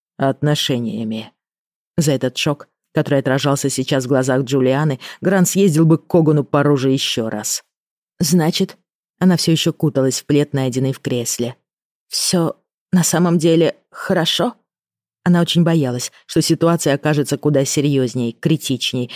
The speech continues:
что навстречу с Грандом пожалуют настоящие бандиты, что все закончится перестрелками, ранами, кровью. А если шутка?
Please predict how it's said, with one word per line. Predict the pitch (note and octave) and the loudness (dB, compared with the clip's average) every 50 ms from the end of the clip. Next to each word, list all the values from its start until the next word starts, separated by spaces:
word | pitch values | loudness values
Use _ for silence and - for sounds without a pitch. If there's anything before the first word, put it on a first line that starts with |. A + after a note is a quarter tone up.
| - - | -16 -12
что | - - E3+ | -4 0 0
навстречу | E3+ E3+ E3+ - - F#3 F#3 - F3 D3+ | 0 0 0 0 0 0 2 2 0 0
с | |
Грандом | C#3+ C#3+ E3+ F3 F3 E3 D3 D3 - | 0 2 2 2 4 2 2 0 0
пожалуют | - C#3 C#3+ D3 D#3+ D#3+ D3 C3+ - | 0 0 0 2 2 2 2 2 2
настоящие | C#3+ C#3+ - - C#3+ C3+ C#3+ C#3+ C#3+ - - C#3+ | 0 -2 -2 0 0 0 0 0 0 0 -2 -2
бандиты, | C#3 C3 C#3 C#3+ C#3+ A2+ A#2+ A#2 G#2+ - A#2+ - - - - | 0 0 0 0 0 -2 -2 -4 -4 -4 -6 -6 -8 -16 -12
что | - - F#3 | -6 -4 -2
все | E3+ - A3 | 0 2 2
закончится | G3 F#3 D#3 - F3 E3 D#3+ - D3+ - - | 2 2 2 2 2 2 2 2 0 0 -2
перестрелками, | D3 - - C3 C3+ - - - D3+ E3+ F#3 F3+ - D#3 C#3+ C3+ | -4 -2 0 0 0 0 -2 0 0 2 2 2 0 0 -2 -2
ранами, | B2+ B2+ C3+ C#3 D#3 D#3+ C#3+ B2+ B2+ | 0 0 0 0 0 0 0 -2 -4
кровью. | - - - D3 B2+ C#3 D3+ D#3 C3+ C3+ C3+ C3 _ _ _ _ _ _ _ _ - | -6 -6 -4 -2 0 0 0 0 -2 -4 -6 -8 _ _ _ _ _ _ _ _ -4
А | F3 D#3 | -2 -2
если | C#3+ B2 A#2+ - - G#2+ | -2 -2 -4 -4 -4 -6
шутка? | A2+ - - - D#3+ F3+ - - G#3+ G3+ | -6 -6 -4 -2 -2 -2 -2 -2 -4 -4